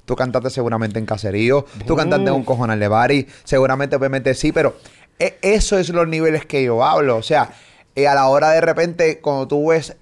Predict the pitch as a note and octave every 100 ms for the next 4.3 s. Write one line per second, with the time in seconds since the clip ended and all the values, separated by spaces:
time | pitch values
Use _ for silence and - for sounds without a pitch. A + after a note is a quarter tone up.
0 | - - C#3+ D3+ D#3+ C#3 C3+ D3 D3+ C#3+
1 | D3+ D3+ C#3+ C3+ D3 D3+ C3+ C#3+ E3 C3
2 | C3+ B2+ - B2+ - E3+ E3 C#3 C3 D3
3 | D3+ D3 E3 D3+ D3 E3 D#3 C3 D3 E3+
4 | - C#3